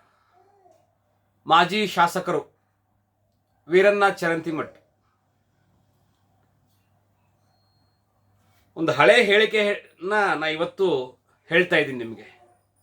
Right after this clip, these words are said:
ನಮ್ಮ ಭಾರತ ದೇಶದ ಮುಸಲ್ಮಾನರು ಶಾಂತಿ ದೂತರು ಅಂತ ಹೇಳ್ತಾರೆ. ಚರಂತಿಮಠ್ ಅವರೇ,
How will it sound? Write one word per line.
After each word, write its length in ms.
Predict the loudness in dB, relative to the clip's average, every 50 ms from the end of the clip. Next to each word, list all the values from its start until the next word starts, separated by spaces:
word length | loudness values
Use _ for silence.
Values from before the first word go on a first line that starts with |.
| _ _ _ _ _ _ _ _ _ _ _ _ _ _ -6
ನಮ್ಮ 240 | -4 -2 2 2 2 0 2 4
ಭಾರತ 280 | 6 6 6 4 2 -2 -4 -2 -2 -2
ದೇಶದ 260 | -2 -4 -6 -6 -6 -6 -6 -6
ಮುಸಲ್ಮಾನರು 720 | -4 -2 -2 -2 0 0 -2 -2 -2 -2 -2 0 0 0 -2 -4 -6 -12 -16 _ _ _ _ _ _ _ _ _ _ _ _ _ _ _ _
ಶಾಂತಿ 520 | -6 0 2 4 4 4 2 0 -4 -2 0
ದೂತರು 440 | -2 0 0 0 0 0 0 0
ಅಂತ 160 | -2 -4 -4 -6
ಹೇಳ್ತಾರೆ. 520 | -6 -4 -6 -6 -8 -10 -16 -18 -18 -20 -20 _ _ _ _ _ _ _ _ _ _ _ _ _ _ _ _ _ _ _ _ _ _ _ _ _ _ _ _ _ _ _ _ _ _ _ _ _ _ _ _ _ _ _ _ _ _ _ _ _ _ _ _ _ _ _ _ _ _ _ _ _ _ _ _ _ _
ಚರಂತಿಮಠ್ 680 | -2 2 2 2 2 2 0 -2 -2 -2 -2 -2 0 0
ಅವರೇ, 580 | 2 2 2 2 2 2 0 0 -4 -6 -10